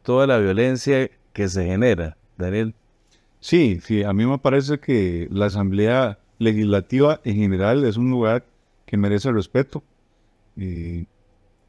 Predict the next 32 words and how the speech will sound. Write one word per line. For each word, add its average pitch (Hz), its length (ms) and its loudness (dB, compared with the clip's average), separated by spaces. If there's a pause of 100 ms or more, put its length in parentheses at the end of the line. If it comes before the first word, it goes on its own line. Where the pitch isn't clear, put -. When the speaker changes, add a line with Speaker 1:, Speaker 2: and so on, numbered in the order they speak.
(100)
Speaker 2:
se - 240 -2
llama, 120 520 2 (180)
o 113 120 -4
se 110 120 -2
le 117 140 2
hace 143 260 0
llamar 123 360 0
el 139 80 -2
primer 113 440 -2 (200)
poder 117 280 2
de 139 80 0
la 120 120 0
República. 143 720 -2 (560)
En 101 140 0
ese 110 220 0
sentido 127 580 0
es 107 260 -2
donde 117 520 0
los 101 280 0
diferentes 110 720 -2
territorios 120 580 0
estamos 120 340 -2
representados 104 760 -2
para 107 180 2
tratar 117 520 -2
de 143 120 0
incidir 123 480 0
de 107 100 0
la 95 80 0
mejor 95 280 -2
manera 135 320 0
posible 131 520 -4